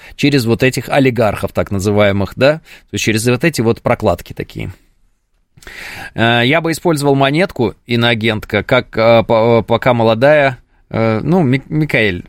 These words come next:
так себе шутка. «Протектор, э, с-, стерся, к счастью», пишет Юрий. Э, «Бумажные деньги —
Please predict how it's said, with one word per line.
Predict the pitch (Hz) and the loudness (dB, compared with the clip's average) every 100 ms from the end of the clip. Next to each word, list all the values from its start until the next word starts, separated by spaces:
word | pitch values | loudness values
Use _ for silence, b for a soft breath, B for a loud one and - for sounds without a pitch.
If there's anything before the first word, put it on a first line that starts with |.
| 67 - | -8 -4
так | 120 - | -4 -4
себе | 101 | -4
шутка. | 95 - 95 - B B B B | -6 -8 -12 -14 B B B B
«Протектор, | 151 156 196 - 160 | 0 0 0 0 0
э, | 156 151 143 | 2 2 2
с-, | 135 - | -2 -10
стерся, | - 165 131 123 | -2 0 0 -2
к | 110 | -2
счастью», | - 120 - 113 | 0 0 0 -4
пишет | - 120 120 | -2 -2 0
Юрий. | 123 120 110 - B B B | 2 2 2 -2 B B B
Э, | 117 117 | 0 0
«Бумажные | 110 139 180 160 160 | 2 2 2 2 0
деньги — | 151 185 175 | 2 0 2